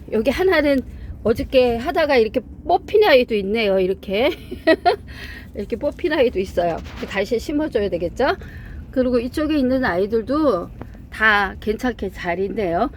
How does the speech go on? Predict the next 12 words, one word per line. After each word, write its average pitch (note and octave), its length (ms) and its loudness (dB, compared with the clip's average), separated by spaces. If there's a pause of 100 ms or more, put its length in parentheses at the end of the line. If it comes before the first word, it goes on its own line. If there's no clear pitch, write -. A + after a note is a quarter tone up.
(300)
다시 G#3 640 0
이제 E3+ 340 -4 (680)
오늘은 C4+ 800 6
일단은 C4+ 760 0
한 E4+ 280 -2
오후 B3 240 2
세 G4+ 160 2
시까지는 C4+ 840 2
요렇게 G#3 300 0
오픈 G#3+ 320 0
좀 C4+ 180 0
해놨다가 A#3+ 880 2